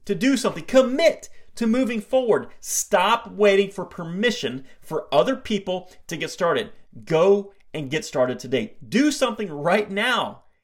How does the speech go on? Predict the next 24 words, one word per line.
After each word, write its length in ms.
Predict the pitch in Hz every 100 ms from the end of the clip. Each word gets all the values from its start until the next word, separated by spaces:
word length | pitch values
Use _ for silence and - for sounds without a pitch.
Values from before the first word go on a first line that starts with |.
| _
to 80 | 175
get 240 | 135 202
started 500 | 226 - 208 160 131 - _ _ _
as 160 | 135 139
a 40 |
tax 340 | 139 139 -
sale 100 | -
investor. 260 | 127 123 147
If 140 | 151
you 80 | 196
truly 400 | - - 247 277
want 260 | 277 247 -
to 80 | 156
see 160 | -
the 100 | 156
long-term 880 | 131 117 147 240 269 226 214 208 202 -
sustainable 720 | - - 160 - 185 226 226 220
success 480 | - 135 165 151 -
that 360 | 131 160 170 -
you 120 | 170
desire, 720 | 143 131 139 135 185 240 240 _ _ _ _
move 420 | 135 139 151 147
forward. 380 | - 123 104 - - -
Obviously, 500 | 156 196 202 208